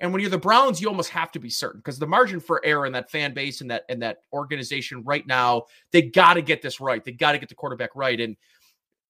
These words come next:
it's hard to move on from a number one overall pick. But I, like, this season with the injuries and the lack of success, I'm just, th-, they've run out of excuses there. And I feel like they, they, they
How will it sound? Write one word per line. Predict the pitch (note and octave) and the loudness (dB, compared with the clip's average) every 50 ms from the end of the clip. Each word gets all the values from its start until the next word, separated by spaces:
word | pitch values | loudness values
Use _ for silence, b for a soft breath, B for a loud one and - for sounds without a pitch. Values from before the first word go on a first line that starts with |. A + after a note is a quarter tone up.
| _ _ _ _ _ _ _ _ _ _ _ _ | _ _ _ _ _ _ _ _ _ _ _ _
it's | - E3+ - | -8 -8 -4
hard | - F3+ G3 G#3+ F#3 | 2 4 4 4 4
to | F#3 | 2
move | F#3+ F3 D#3 | 0 0 0
on | E3 D#3+ D#3 | 0 -2 -2
from | - D3+ | -4 -6
a | D3+ | -6
number | D3 C#3 C3+ C#3 | -6 -6 -4 -4
one | C#3+ C#3 | -4 -2
overall | C3+ B2 B2+ B2 A2+ - | -2 -2 0 -2 -2 -2
pick. | - C3+ B2 - - _ _ _ _ _ _ _ _ _ | -2 -4 -6 -6 -6 _ _ _ _ _ _ _ _ _
But | - D#3+ D#3 D3 C#3 - - - _ - | 4 6 6 6 6 4 0 -6 _ -2
I, | D3+ D3 - - | 0 0 0 -2
like, | D3+ D3+ B2 - - _ _ _ _ _ _ _ | -4 -4 -4 -4 -10 _ _ _ _ _ _ _
this | - C3+ C3 G3 F#3+ - | -10 -6 -4 -2 -2 -2
season | - G#3+ G#3 G3+ F3 G#3+ G#3+ G#3+ F#3+ | -2 -4 -4 -4 -4 -4 -6 -6 -6
with | D#3+ - | -8 -8
the | - C3 C3 | -8 -10 -8
injuries | - F#3+ G#3+ G#3+ F#3 G3+ G3+ F#3+ F#3 F#3 F#3 F#3 F3 D#3+ - - | -6 -6 -4 -4 -4 -4 -2 -2 0 0 -2 -4 -6 -8 -10 -8
and | - C#3 C3+ B2+ | -6 -6 -4 -2
the | B2 B2+ A#2+ A#2 A2+ A2 | 0 0 2 2 2 0
lack | G#2+ C#3+ F3 F3+ - - | 2 2 2 2 2 -2
of | D#3+ - | -6 -10
success, | - D#3 - - - D#3 D3+ D3+ - - - - - _ _ _ _ _ _ _ _ _ _ _ _ _ _ _ _ _ _ _ _ _ _ _ _ _ _ _ _ - - - _ - | -10 -10 -6 -2 0 2 2 2 0 -4 -8 -10 -12 _ _ _ _ _ _ _ _ _ _ _ _ _ _ _ _ _ _ _ _ _ _ _ _ _ _ _ _ -14 -14 -12 _ -4
I'm | - F#3+ G3+ | -2 0 0
just, | G3+ A3+ - - - | 0 -2 -6 -6 -4
th-, | F3 F3+ - | -2 -2 -2
they've | E3 F3 G#3 G#3+ E3+ | 0 2 0 0 2
run | F3 G3 G3+ G3 | 2 4 4 6
out | F#3+ F#3 | 4 4
of | F3 D3+ | 4 2
excuses | D3+ - - - F#3+ G3 F3 G#3 G3 E3 | -2 -4 -6 -8 -6 -8 -8 -8 -6 -4
there. | G#3+ A3 A3 A3 A3 - - | -2 -2 0 0 -2 0 0
And | F3 E3+ | 2 2
I | D#3+ | 0
feel | D3+ - - G3 G3 | 0 -2 -4 -4 0
like | F#3 F3+ E3+ D#3 - D3 - _ | 2 2 2 2 0 -4 -18 _
they, | C#3 B2+ E3+ E3+ E3+ E3 D3+ | -6 -2 -2 -2 -2 -2 0
they, | C3 F3 E3+ E3+ | 2 2 4 4
they | C#3+ F3 F3 F3 | 4 2 2 2